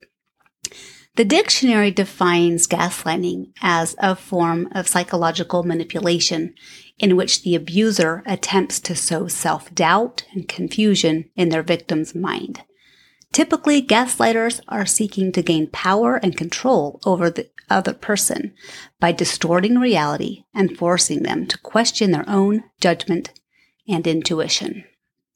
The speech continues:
The term gaslight comes from a play made into two different movies, one in nineteen forty and another in nineteen forty-four. The movies differ a bit, but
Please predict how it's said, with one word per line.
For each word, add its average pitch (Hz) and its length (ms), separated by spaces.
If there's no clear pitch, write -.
The 254 100
term 277 300
gaslight 202 600
comes 170 460
from 175 300
a 170 340
play 170 560
made 170 380
into 165 180
two 180 440
different 180 240
movies, - 420
one 185 460
in 180 200
nineteen 180 400
forty 170 800
and 175 160
another 170 340
in 160 300
nineteen 165 380
forty-four. - 680
The 330 80
movies 294 320
differ 190 440
a 196 40
bit, 208 480
but 190 340